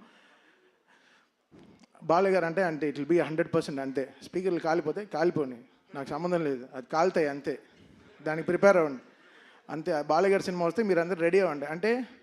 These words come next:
ఫ్లైట్ టేక్ ఆఫ్ అవ్వాలంటే సీట్ బెల్ట్ చేసుకోమంటారు. బాలయ్య గారు నాది సినిమా వస్తే స్పీకర్లు రెడీగా పెట్టుకోండి, మేమేం చేయలేము అంతే.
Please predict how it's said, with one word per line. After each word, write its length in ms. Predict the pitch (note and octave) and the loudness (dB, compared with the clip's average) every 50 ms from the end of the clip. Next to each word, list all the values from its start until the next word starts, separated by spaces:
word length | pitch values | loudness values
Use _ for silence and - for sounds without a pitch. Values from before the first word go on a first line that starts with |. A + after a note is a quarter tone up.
| _ _ _ _ _ _ _ _ _ - | _ _ _ _ _ _ _ _ _ -2
ఫ్లైట్ 260 | E3 F3+ G#3 G3+ G#3+ | 2 2 2 2 2
టేక్ 160 | G#3+ G#3+ G3+ | 0 2 2
ఆఫ్ 140 | G#3 F3+ F3+ | 2 4 4
అవ్వాలంటే 360 | F#3+ F#3 F#3 F#3 F#3 F#3+ G#3 | 6 6 6 4 4 2 0
సీట్ 220 | F#3 - G3+ F#3+ | 0 0 2 4
బెల్ట్ 200 | F#3+ G#3 G3 F#3 | 4 4 4 4
చేసుకోమంటారు. 680 | F#3 F3 - - F3 E3+ D#3+ D#3 D3+ D#3 D#3+ G#3 B3+ B3 - - _ _ _ - | 2 0 0 0 0 0 0 0 0 -2 -2 -2 -4 -8 -10 -18 _ _ _ -2
బాలయ్య 280 | D3+ F3 F#3+ G3+ G3 G3 | 0 2 2 4 4 4
గారు 140 | G3 F#3+ | 4 4
నాది 300 | G3 G3 F3+ E3+ F3 F3+ | 2 0 -2 -2 -2 -2
సినిమా 280 | F3 - E3+ F3 F3+ F3 | -4 -6 -4 0 0 0
వస్తే 200 | E3 D#3+ - G#3 | 0 0 -2 -2
స్పీకర్లు 340 | F3+ - G#3 G#3 F#3+ F#3 F3+ | 0 2 2 2 2 0 0
రెడీగా 280 | E3 E3 E3 F3+ F3 | 0 0 0 2 2
పెట్టుకోండి, 360 | E3 D#3 B2+ C3 C#3 C3 B2+ B2+ | 2 0 0 -2 -4 -4 -4 -6
మేమేం 280 | C3 C#3+ D3 F3 F#3 - - | -6 -4 -4 -4 -4 -4 -4
చేయలేము 260 | F3 E3+ D#3 C#3 C3 | -4 -2 -2 -4 -4
అంతే. 260 | C3+ D3 C3 - B2 | -6 -6 -8 -8 -10